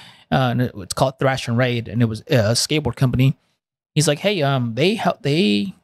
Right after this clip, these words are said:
sponsored, they helped sponsor this event." And I was like, and he's like, "You should hit 'em up." So when I go back, uh, to California after a couple of days, I'm like, "You know what? Let me just say a thank you to them."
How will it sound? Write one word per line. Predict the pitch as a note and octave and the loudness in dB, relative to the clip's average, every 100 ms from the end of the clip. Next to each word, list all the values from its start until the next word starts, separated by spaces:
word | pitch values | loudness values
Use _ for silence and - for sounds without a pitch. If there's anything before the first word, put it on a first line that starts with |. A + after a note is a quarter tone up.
| - | -12
sponsored, | - E3+ G#3 D3 C#3 - | -2 -2 -2 -4 -4 -2
they | E3+ | 0
helped | E3+ F3 | 2 0
sponsor | - F3 - E3 | 0 -2 0 -2
this | E3 | -2
event." | C#3 E3 D3 | 0 0 0
And | B2+ | 0
I | C#3+ | 0
was | D3 | 2
like, | D3 C#3 | 2 0
and | C3+ | 2
he's | C#3 | 2
like, | C3+ | 2
"You | C3 | 0
should | G3 D#3+ | 0 0
hit | E3 | 0
'em | D3+ D#3+ | 2 2
up." | C#3+ - - - - - | 2 -4 -20 -20 -20 -8
So | - F#3+ | 0 0
when | E3+ E3+ | 2 -4
I | |
go | E3 E3 | 0 0
back, | D3 D3+ C#3 _ _ _ _ _ _ | 2 0 0 _ _ _ _ _ _
uh, | D3 C#3+ C3+ C3+ | 0 2 0 -2
to | - | 0
California | D3+ C3+ F3+ E3 | -2 0 0 0
after | D#3 D3 D3 A2+ C#3+ C#3+ | 2 2 2 0 -2 0
a | C#3 | 0
couple | - C#3 | 0 2
of | |
days, | D#3 D#3+ D3 | 2 2 0
I'm | |
like, | C#3+ | -2
"You | D#3+ | 0
know | F3+ | 2
what? | G3 F#3 | 2 2
Let | E3 D#3 G#2 D#3 E3+ | 0 -2 -2 0 2
me | F3+ | 2
just | - F3+ | 2 0
say | - F3 | 2 0
a | C#3+ | 0
thank | C#3 D3 - | -4 -6 -8
you | |
to | B2 A#2+ | -8 -4
them." | G2+ B2 | -4 -6